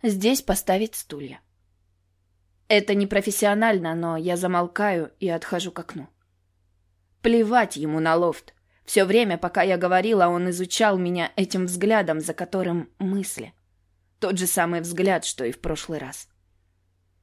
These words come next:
Откуда он взялся? Найти меня нетрудно, если искать. Я смотрю в окно. Сквозняк из приоткрытой форточки напоминает о том, что я в футболке.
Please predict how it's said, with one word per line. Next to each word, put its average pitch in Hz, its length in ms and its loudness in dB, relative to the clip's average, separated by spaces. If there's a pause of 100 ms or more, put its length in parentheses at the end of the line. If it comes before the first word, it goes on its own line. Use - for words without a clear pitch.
(160)
Откуда 233 400 0
он 214 180 0
взялся? 196 540 -6 (580)
Найти 214 400 4
меня 240 220 4
нетрудно, 240 640 -2 (240)
если 160 460 -2
искать. - 300 -8 (1300)
Я 202 200 6
смотрю 190 360 0
в 185 80 0
окно. 196 420 -2 (340)
Сквозняк 202 640 4
из 160 80 -10
приоткрытой 185 640 -2
форточки 208 500 -4
напоминает 190 640 0
о 180 60 0
том, 202 260 0
что 175 200 -4
я 180 180 4
в 175 60 -6
футболке. 180 680 -6